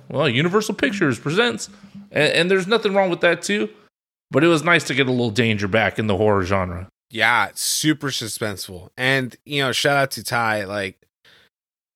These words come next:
Speaker 2: filmed dir-, or directed a lot of scenes where it builds that suspense and you're like, "Oh, what's gonna happen?" You know, and then it, it happens, or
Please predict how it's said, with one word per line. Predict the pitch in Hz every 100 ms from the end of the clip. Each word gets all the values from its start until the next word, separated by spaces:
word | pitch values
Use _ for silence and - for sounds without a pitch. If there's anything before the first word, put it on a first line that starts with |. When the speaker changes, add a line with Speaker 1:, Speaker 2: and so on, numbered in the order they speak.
| _ _ _ -
Speaker 2:
filmed | 151 147 139 123 - _ _ _ 95 113
dir-, | 127 -
or | 127 123
directed | 107 120 131 - 123
a |
lot | 113 123 135
of | 117
scenes | - 156 131 127
where | 117
it | 117 107
builds | 120 123 117
that | 120 117
suspense | 127 113 - 107 120 127
and | 123
you're | 110
like, | 113 104
"Oh, | 107 113 120 135 147 160 160 170
what's | 170 175
gonna | 185 202
happen?" | 202 226 -
You | 180
know, | 151
and | 135 135
then | 131
it, | 127 127 135
it | 135 131
happens, | 131 143 143 143 131
or | 127 107